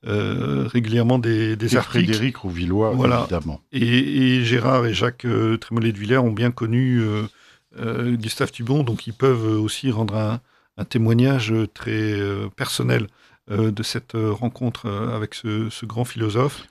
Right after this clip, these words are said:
Speaker 2: Est-ce
Speaker 1: qui
Speaker 2: que
Speaker 1: était
Speaker 2: vous
Speaker 1: effectivement
Speaker 2: voulez,
Speaker 1: un philosophe
Speaker 2: vous,
Speaker 1: enraciné.
Speaker 2: voulez-vous achever sur la, euh, le magnifique extrait, euh, que, euh, que consacre à Simone Veil,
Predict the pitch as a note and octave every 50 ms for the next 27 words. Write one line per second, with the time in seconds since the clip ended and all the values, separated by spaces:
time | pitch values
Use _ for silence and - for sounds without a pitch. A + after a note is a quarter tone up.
0 | _ _ B2 - - - F#3+ D3 C#3+ C#3 C3 B2+ A#2 B2+ C3+ C#3 C3+ C3+ C#3+ D3+
1 | D3 A#2+ A#2 A#2 B2+ B2 B2 C#3 - - - G2+ - B2+ B2+ C3+ B2 A#2 C#3+ C3
2 | A#2 A#2+ C#3 D3 D3+ C3+ B2+ C3 C#3 C#3+ B2 B2 - - D3 C3 A#2+ B2+ C#3 C#3
3 | C#3 A#2 - - - - A#2+ G#2+ G#2 G#2 G#2+ A2 G#2+ G2 G#2 - - _ _ _
4 | _ _ _ - G#2+ G#2 G2 G2+ G#2+ A2+ B2 C3 C3+ B2+ A#2 - - A#2+ - A2
5 | - - - - - - C3+ A#2+ A2 G#2 - _ _ _ _ _ _ _ _ _
6 | G#2 G2+ - - - G2+ G2 F#2+ F#2 F#2 F2 F2 F2 F2 - _ _ _ - -
7 | - _ _ - F#2 - - - F#2 - - _ _ _ - - G#2 F#2 - -
8 | G#2 - - - A#2 C3 - - - G2+ F#2 F2 F2 E2+ E2 E2 - - C3 A2
9 | G#2 G#2 G2 F#2+ F2 A#2+ C#3+ D#3+ F3+ D#3 C3 A#2+